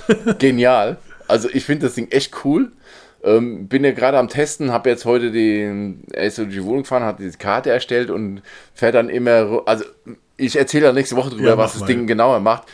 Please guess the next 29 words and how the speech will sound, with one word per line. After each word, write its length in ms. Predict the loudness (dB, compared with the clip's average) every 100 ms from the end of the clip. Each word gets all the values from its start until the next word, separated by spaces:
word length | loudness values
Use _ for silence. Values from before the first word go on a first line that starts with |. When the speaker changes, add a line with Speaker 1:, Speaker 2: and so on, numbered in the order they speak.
| -20 _
Speaker 1:
Sehr 360 | -10 0 0 0
abgefahrenes 600 | -4 -4 0 0 -2 -2
Ding 200 | -2 0
hier 360 | 2 4 4
und, 280 | 2 0 -2
Speaker 2:
Aber 140 | -2 2
der 100 | 2
Speaker 1:
ähm, 60 |
Speaker 2:
ist 120 | 0 -2
schwarz, 480 | -4 -2 -4 -6
oder? 340 | -8 -4 -4 -6 -16 _ -2
Speaker 1:
der 120 | 0
ist 180 | 2 0
schwarz. 480 | 0 2 2 0 -12 -20 -10
Ich 60 | -2
sage, 220 | 0 0
da 180 | 0 0
brauchst 320 | 2 0 0
du 80 | -2
ein 220 | -2 -4
Kostüm 520 | -10 -6 -4 -4 -6 -8
in 120 | -8
so 80 | -8
einem 80 | -6
R 160 | -6
zwei 140 | -6 -4
D 180 | -2
zwei 160 | -2 -8
Design, 560 | -6 -2 0 0 -4